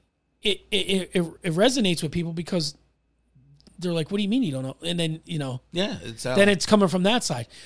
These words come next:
Speaker 1: Or, you know, we're talking, you know, racing, and you don't really know, and then you ask a simple question, and then,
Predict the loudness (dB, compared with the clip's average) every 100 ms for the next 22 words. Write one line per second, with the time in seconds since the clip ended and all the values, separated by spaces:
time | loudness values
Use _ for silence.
0 | -2 8 8 8 4 -4 _ 2 4 6
1 | 4 8 8 8 4 0 -4 -14 _ -2
2 | 0 0 -4 2 4 4 2 0 0 0
3 | 4 6 6 4 4 6 6 4 2 0
4 | 0 0 -2 -2 -4 -4 -6 -4 -4 -2
5 | -4 -4 -4 _ _ _ _ _ _ _
6 | _ _ 0 4 4 2